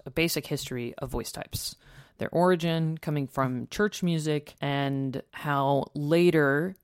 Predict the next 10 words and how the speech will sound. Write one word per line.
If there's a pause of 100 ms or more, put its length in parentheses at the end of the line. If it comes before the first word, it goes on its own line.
(140)
the
mezzo-soprano
voice
type
was
added, (160)
and
even
the
mezzo-contralto